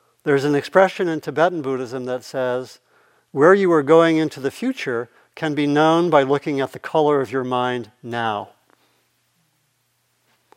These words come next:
So I don't think that there is a preparation for death separate from that of life.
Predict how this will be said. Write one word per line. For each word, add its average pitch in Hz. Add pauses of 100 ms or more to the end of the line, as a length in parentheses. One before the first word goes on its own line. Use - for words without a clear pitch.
(180)
So -
I 156
don't 208
think 196
that 160
there 156
is 147
a 156
preparation 156
for 135
death 147
separate 151
from 135
that 131
of 113
life. 131